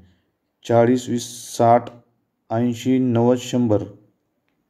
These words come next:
म्हणजे आपल्याला शंभर प्रजातीची वेगळी करायची. याची वीस टक्के गवत घेऊ, घेऊन बघू.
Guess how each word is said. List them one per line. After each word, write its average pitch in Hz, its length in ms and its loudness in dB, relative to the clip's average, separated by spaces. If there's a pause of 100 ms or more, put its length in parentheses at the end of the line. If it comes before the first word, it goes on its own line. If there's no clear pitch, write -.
म्हणजे 117 200 0
आपल्याला 120 340 2
शंभर 120 580 0
प्रजातीची 117 600 -4
वेगळी 113 300 2
करायची. 107 520 -2
याची 113 260 -4
वीस 110 240 -4
टक्के 110 200 -2
गवत 107 280 2
घेऊ, 107 340 -2
घेऊन 107 220 0
बघू. 117 260 0